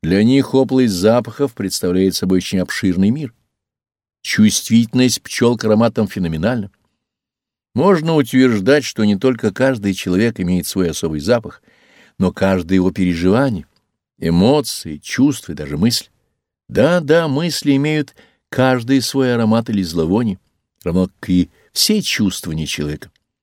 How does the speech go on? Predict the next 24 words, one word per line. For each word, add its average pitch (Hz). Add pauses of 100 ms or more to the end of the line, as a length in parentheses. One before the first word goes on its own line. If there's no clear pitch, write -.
(360)
Благоухают 117
чистые 156
духи 135 (260)
и 92
смердят 85 (200)
погрязшие 85
в -
пороках. 92 (720)
Деление 98
людей 98
на 104
чистых -
и 104
нечистых 107
имеет 104
под -
собой 101
основание. 101 (880)
Особенно 92
резко 110
оно 117
определяется 101
по 113
запахам. 120